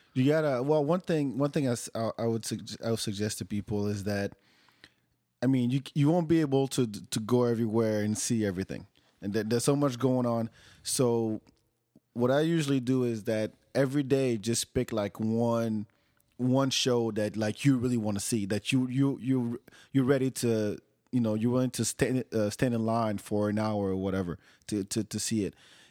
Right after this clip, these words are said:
and pick th-, pick one of those each day,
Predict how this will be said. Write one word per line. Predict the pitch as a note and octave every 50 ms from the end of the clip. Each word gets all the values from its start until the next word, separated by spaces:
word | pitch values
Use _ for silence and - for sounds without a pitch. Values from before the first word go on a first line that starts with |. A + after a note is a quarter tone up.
| _ _ _ _ _
and | - B2 B2 A#2+ A#2+ A#2 A2+ A2+ A2+ A2 A2 G#2+ - _ _ _ _ - - _
pick | E3 E3 D#3+ C#3 C3 B2+
th-, | - - _ _
pick | - E3 E3 -
one | C3+ B2+ C3+ D3+ D#3
of | D3+ C#3
those | C3 C3 B2 B2 A#2+ A#2 A2+ A2 - - - _ _ _ _ _ _
each | C3+ C3 B2+ A2+ - - G#2+
day, | G#2 B2+ B2 A#2+ A#2 G#2+ G2 F#2+ F#2+ G2